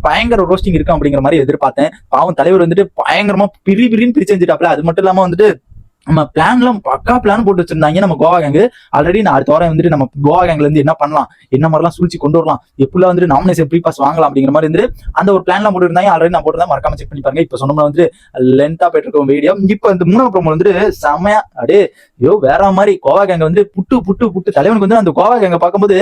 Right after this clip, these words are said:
நம்ம மக்களுக்கு எவ்வளவு வந்துட்டு கோவம் இருந்துச்சோ, அவ்வளவுக்கு எவ்வளவு வந்துட்டு தலைவருக்கு இருந்திருக்கும். உங்களுக்கு நம்ம ரிவ்யூ பண்ற மாதிரி அங்க போய் பாத்தீங்கன்னா வந்துட்டு பயங்கரம். ஐயோ,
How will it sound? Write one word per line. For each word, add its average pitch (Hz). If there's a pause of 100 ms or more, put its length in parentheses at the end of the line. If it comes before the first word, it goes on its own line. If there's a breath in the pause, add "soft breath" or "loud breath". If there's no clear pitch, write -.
(100)
நம்ம 151
மக்களுக்கு 233
எவ்வளவு 214
வந்துட்டு 214
கோவம் 185
இருந்துச்சோ, 156
அவ்வளவுக்கு 160
எவ்வளவு 220
வந்துட்டு 208
தலைவருக்கு 185
இருந்திருக்கும். 151
உங்களுக்கு 143 (280 soft breath)
நம்ம 196
ரிவ்யூ 240
பண்ற 214
மாதிரி 220
அங்க 170
போய் 190
பாத்தீங்கன்னா 170
வந்துட்டு 196 (100)
பயங்கரம். 190
ஐயோ, 156